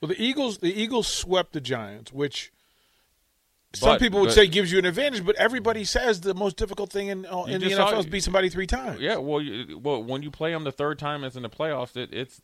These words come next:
Speaker 2: there is no fair dodging. And the last time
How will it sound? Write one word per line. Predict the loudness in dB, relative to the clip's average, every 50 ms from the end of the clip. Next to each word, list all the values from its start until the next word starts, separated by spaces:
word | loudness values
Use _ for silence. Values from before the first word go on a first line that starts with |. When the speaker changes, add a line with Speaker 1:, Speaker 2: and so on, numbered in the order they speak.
| _ _
Speaker 2:
there | -10 -6 -4 -4 -4
is | -4 -4 -6 -4
no | -6 -6 -6
fair | -4 -4 -4 -2 -2
dodging. | 0 0 0 -2 -2 -6 -10 -12 -12 _ _ _ _ _ _ _ _ _
And | -6 -4 -4 -4 -4 -4 -6 -8 -10 -16 _ _ _ _ _ _ _ _ _
the | -8 -4
last | -2 0 0 0 -2 -4 -6 -8
time | -8 -6 -4 -2 -2 -2 -2 -4 -6 -8 -10